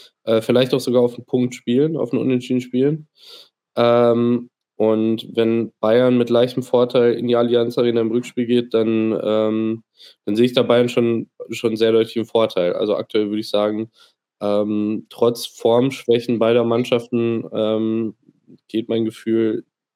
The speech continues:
eher in Richtung München. Ähm, aber das Schöne an diesem Duell ist ja auch, dass man sich so oder so freut, ne? Egal, wer da jetzt am Ende rausgeht.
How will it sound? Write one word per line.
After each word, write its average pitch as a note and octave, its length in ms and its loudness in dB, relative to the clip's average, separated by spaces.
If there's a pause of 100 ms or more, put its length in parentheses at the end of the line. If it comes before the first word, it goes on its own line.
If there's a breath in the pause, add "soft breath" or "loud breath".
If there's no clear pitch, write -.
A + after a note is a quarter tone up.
(300)
eher A2 240 -4
in A2 80 0
Richtung A2 460 -4
München. C#3 680 -2 (840 loud breath)
Ähm, A2+ 420 4
aber A#2+ 140 2
das A#2+ 100 4
Schöne B2+ 260 2
an B2 100 2
diesem A#2 160 0
Duell A#2 240 2
ist A#2 140 -2
ja A#2+ 80 2
auch, A2+ 120 0
dass - 200 -8
man A2+ 100 -2
sich G#2+ 140 -8
so A#2 100 0
oder A#2 160 2
so A#2 140 0
freut, F#2 360 -4
ne? G#2+ 240 -4 (120)
Egal, G#2+ 300 0
wer G#2 80 2
da G2+ 80 2
jetzt G2 220 -2
am G2 100 -8
Ende G2 180 -4
rausgeht. G2 440 -2